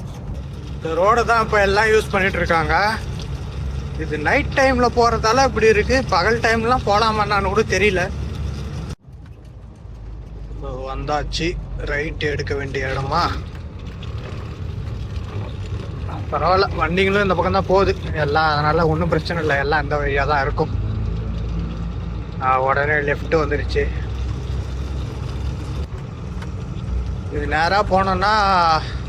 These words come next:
புட்டிப்புரியிலேருந்து வார்தா போற ரோட்ல போய் ஜாயின் பண்ணுமா. அந்த ரோட்ல போயிருக்கேன், ஆனா இப்படி போனதில்லை.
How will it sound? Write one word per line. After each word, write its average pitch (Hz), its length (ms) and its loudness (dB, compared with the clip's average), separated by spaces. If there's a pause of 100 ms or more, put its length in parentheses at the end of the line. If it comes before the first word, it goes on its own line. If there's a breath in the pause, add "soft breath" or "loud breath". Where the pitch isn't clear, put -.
(1300)
புட்டிப்புரியிலேருந்து 202 960 4 (380)
வார்தா 190 400 6
போற 170 380 4
ரோட்ல 160 220 4
போய் 175 260 4
ஜாயின் 180 280 4
பண்ணுமா. 170 300 2 (3000)
அந்த 135 300 0
ரோட்ல 196 300 4 (140)
போயிருக்கேன், 196 460 4 (180)
ஆனா 151 200 -2
இப்படி 185 260 0
போனதில்லை. 165 540 2